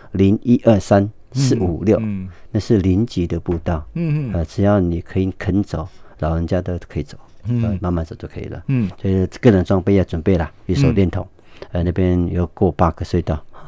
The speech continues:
Speaker 2: 嗯哼。
Speaker 1: <laughs> 呃，最，最好的是里面今，一年的封闭，也盖好洗手间的，
Speaker 2: 对。
Speaker 1: 大家就不用那么辛苦憋尿，来回四点二K憋尿，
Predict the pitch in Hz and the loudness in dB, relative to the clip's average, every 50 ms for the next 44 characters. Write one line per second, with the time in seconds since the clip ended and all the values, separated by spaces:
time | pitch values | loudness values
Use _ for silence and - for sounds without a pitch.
0 | - - - 120 117 117 - 95 - - - - - - - - - 90 90 87 | -6 -4 -2 0 2 2 0 0 -4 -8 -20 -18 -18 -18 -10 -4 -2 0 0 0
1 | 87 - - 131 117 107 98 - - - - - 131 117 98 87 90 87 87 90 | 0 2 6 6 8 8 6 4 0 -8 -2 4 4 6 6 6 4 2 2 0
2 | - - 110 101 95 - 87 87 90 98 98 90 82 - - - - - - 107 | 0 0 -2 -2 0 0 -2 0 0 2 2 0 -2 -4 -12 -20 -12 -4 -2 0
3 | 101 101 - - - 123 117 101 95 90 92 90 - - 101 98 95 - 107 101 | 0 0 -2 0 2 4 6 6 6 4 2 0 0 0 0 0 0 2 0 0
4 | 82 71 85 - - 113 104 92 80 82 80 80 - 98 90 - 90 82 85 - | 2 0 -2 0 2 2 2 2 2 -2 -4 -4 -4 -6 -4 -4 -4 -6 -6 -4
5 | - 92 92 90 85 82 80 78 - - 120 113 107 95 90 92 - 107 95 - | -2 -2 0 0 -2 -2 -4 -6 -8 -6 -6 -6 -4 -4 -2 -2 0 0 0 0
6 | 98 - - - 82 87 98 107 107 104 104 98 87 - - - 101 101 - - | -2 -6 -6 -8 -2 2 2 4 4 4 4 2 0 -2 -2 -2 0 0 0 -2
7 | 80 78 - - - 98 98 95 95 98 101 98 - - 82 90 101 107 - - | -6 -8 -8 -6 -2 0 2 4 6 6 4 4 2 0 -2 0 0 0 0 2
8 | 98 95 87 - - - - 127 104 - 76 - - 104 - - 98 85 - 101 | 2 2 2 0 -4 -4 -2 -2 0 -2 -2 -2 -2 -2 0 0 -2 0 0 0
9 | 95 90 92 92 82 82 | 0 0 0 -2 -2 -4